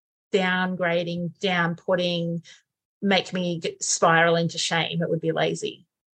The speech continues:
So what you've just said is those two things actually can look the same.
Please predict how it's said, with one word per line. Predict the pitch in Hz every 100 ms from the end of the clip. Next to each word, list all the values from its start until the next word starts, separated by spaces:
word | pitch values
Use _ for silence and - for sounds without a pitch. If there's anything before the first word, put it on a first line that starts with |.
| _ _ _ _ _ _ _ _ _ _ _ _ -
So | - 208 196
what | 196 214 208
you've | 208
just | - 196 -
said | 196 180 151 175 -
is | 175 165 - - _ _ _ _ _ _ _ _ _ _ -
those | 196 202 220 -
two | 226 196
things | 220 202 165 190 208 - - _ _ _ _ _
actually | - 233 - 233 202
can | 196 175
look | 170 170
the | 175
same. | 170 165 160 165 185